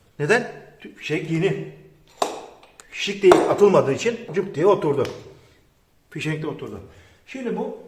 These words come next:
yeni kabuk olduğu için. Atılmış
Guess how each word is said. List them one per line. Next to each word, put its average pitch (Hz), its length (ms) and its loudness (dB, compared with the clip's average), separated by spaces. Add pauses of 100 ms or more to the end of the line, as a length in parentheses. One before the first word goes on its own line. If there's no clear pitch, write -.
(1160)
yeni 185 220 -2
kabuk 156 260 -6
olduğu 131 200 -8
için. 110 280 -14 (800)
Atılmış 214 640 -6